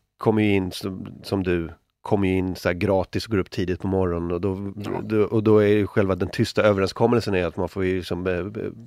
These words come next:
Speaker 1: promota sina grejer som man har på gång och så, och så får jag ett program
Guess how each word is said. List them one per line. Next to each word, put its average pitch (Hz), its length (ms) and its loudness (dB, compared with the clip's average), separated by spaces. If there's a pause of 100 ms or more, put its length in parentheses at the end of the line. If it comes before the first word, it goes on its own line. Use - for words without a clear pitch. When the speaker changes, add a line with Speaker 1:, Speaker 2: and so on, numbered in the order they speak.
(220)
Speaker 1:
promota 101 420 2
sina 92 220 -2
grejer 90 420 0 (440)
som - 200 -6
man 95 100 4
har 92 140 0
på 95 120 -8
gång 82 380 -2 (100)
och 85 160 -6
så, 87 220 -6 (460)
och - 100 -12
så - 80 -6
får 104 160 -2
jag 82 160 0
ett 82 100 -10
program 78 480 -8